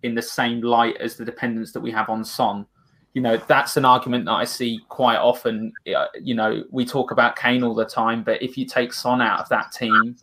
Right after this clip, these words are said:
you know, do, you know, I, I think, I think if we lose either of those players, it would have the same impact on the team personally for me.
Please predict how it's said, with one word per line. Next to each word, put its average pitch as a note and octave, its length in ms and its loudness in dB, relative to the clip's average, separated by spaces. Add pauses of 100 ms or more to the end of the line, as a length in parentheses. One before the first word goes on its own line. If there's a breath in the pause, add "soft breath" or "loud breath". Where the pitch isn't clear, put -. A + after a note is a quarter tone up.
(960)
you A#2+ 120 -2
know, A2+ 240 2 (360)
do, C3 380 4 (180)
you D#3 320 -6
know, C3 140 2 (160)
I, C#3+ 260 6
I C#3 40 8
think, D3+ 360 0 (120)
I C#3+ 60 8
think D#3+ 200 -2
if - 80 -12
we D3+ 100 2
lose C#3 300 2
either C#3 260 6
of B2 120 6
those A#2 180 4
players, A#2 420 2
it C#3 100 0
would B2 160 0
have B2+ 200 -2
the B2 80 -6
same B2 300 0
impact A#2 400 -4
on A#2 120 -2
the A2 80 -2
team A2+ 300 -6
personally A2 540 -2
for A2 140 -10
me. A2+ 280 -4